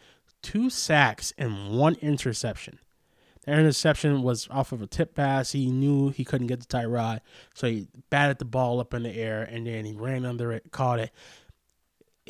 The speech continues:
He can move pretty good. He, he made it, like, forty yards before he got caught, and he said, you know, "I, I obviously was trying to score a touchdown there, but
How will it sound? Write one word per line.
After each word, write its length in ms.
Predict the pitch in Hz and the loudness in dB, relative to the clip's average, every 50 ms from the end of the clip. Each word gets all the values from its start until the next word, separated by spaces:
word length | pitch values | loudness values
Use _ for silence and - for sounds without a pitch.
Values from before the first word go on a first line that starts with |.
| - - - - | -10 -10 -10 -10
He 320 | - 139 170 208 214 208 180 | -2 2 6 10 10 10 10
can 140 | - - 175 | 10 8 8
move 360 | 170 165 165 156 151 143 135 | 10 12 12 12 12 10 8
pretty 280 | - - 143 139 131 123 | 6 4 6 6 6 4
good. 300 | 120 135 131 127 123 135 | 2 2 4 4 4 4
He, 160 | 143 143 143 | 4 4 2
he 180 | 139 - 156 147 | 0 0 0 2
made 260 | 151 160 165 165 160 | 4 6 6 6 6
it, 100 | 160 147 | 6 4
like, 240 | 139 139 135 127 - | 4 2 0 -2 -4
forty 340 | - - 151 147 143 139 | 0 4 4 6 6 6
yards 340 | 131 135 131 131 127 123 117 | 4 4 4 4 4 2 0
before 240 | 123 117 113 127 123 | -2 -4 -2 0 0
he 80 | 120 117 | 0 0
got 180 | 110 110 117 | -2 -4 -6
caught, 340 | - - 120 113 110 - - | -4 -4 -2 -2 -2 -4 -6
and 280 | - 117 113 113 113 107 _ _ - - - _ | -10 -10 -8 -8 -8 -8 _ _ -20 -20 -20 _
he 140 | - 143 127 | -6 -4 -2
said, 200 | 117 139 131 127 | 0 0 0 2
you 80 | 127 | 2
know, 60 | 127 123 | 2 2
"I, 320 | 120 113 107 - 120 127 | 2 0 -2 -2 -2 0
I 340 | 131 127 123 - 135 139 143 | 0 0 0 2 4 4 4
obviously 300 | 139 135 127 - 139 135 | 4 4 2 2 2 2
was 120 | 131 120 | 2 2
trying 220 | - - 135 127 123 | 0 -2 -2 -2 -2
to 60 | 120 | -4
score 240 | - - 135 123 113 | -4 -4 -4 -4 -4
a 40 | |
touchdown 520 | - - 113 113 - - 123 113 113 110 110 | -2 -4 -4 -4 -4 -4 -4 -4 -4 -4 -4
there, 240 | 110 110 107 110 110 | -4 -4 -4 -4 -4
but 280 | 107 117 113 110 101 | -4 -4 -4 -4 -6